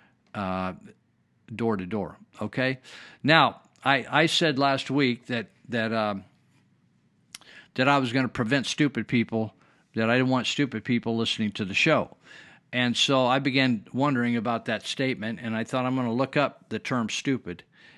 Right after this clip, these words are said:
And so I found out the words, uh, looked up the words moron, imbecile, and idiot. And I realized by this definition, they mean different things.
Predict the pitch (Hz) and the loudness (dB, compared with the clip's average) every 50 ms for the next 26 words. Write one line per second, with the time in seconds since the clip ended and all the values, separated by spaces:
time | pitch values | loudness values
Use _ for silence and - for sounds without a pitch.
0 | - _ - 123 120 107 - - 143 135 131 127 120 120 123 120 - - 151 156 | -20 _ -8 -6 -4 -4 -2 0 2 2 4 2 2 0 0 0 0 2 2 2
1 | 156 147 135 131 120 117 117 120 - - - - - - - 117 120 123 123 123 | 2 2 2 2 4 4 2 2 0 -4 -12 -20 -20 -8 -4 -2 0 2 4 4
2 | 123 123 117 101 - - - _ - - 117 110 107 107 123 135 - - 135 - | 4 4 2 0 -4 -10 -16 _ -12 -8 -6 -6 -2 0 -2 0 0 0 -2 -2
3 | - - 123 120 120 117 110 101 107 120 135 147 147 135 127 123 127 127 120 135 | -2 -2 -2 0 0 0 0 0 0 2 4 6 6 6 6 4 4 2 2 0
4 | 135 135 120 120 - - - 123 120 113 107 101 120 160 160 123 113 90 78 - | 0 0 0 0 -2 0 0 0 0 0 -2 0 0 2 2 2 2 -2 -4 -8
5 | - - _ _ _ _ _ _ _ _ - 113 117 113 113 113 107 87 120 117 | -14 -20 _ _ _ _ _ _ _ _ -10 -6 -4 -2 -2 -2 -2 -4 -4 -4
6 | 107 113 143 156 139 120 117 113 113 110 - - - 117 - - _ _ _ - | 0 2 2 4 4 4 2 2 0 -2 -4 -6 -10 -14 -20 -20 _ _ _ -8
7 | 107 110 107 110 110 123 123 120 - - - - 120 117 - 123 143 156 - - | -4 -2 0 0 0 0 -2 -2 -2 -4 -2 -2 -4 -2 -2 -2 -2 -2 0 -2
8 | 120 107 98 120 123 131 139 135 117 104 131 123 - - 107 95 - 143 127 110 | -2 -2 0 0 2 2 2 2 2 2 0 0 -2 -4 -6 -4 -2 -2 0 -2
9 | 95 80 87 - - | -4 -6 -8 -10 -12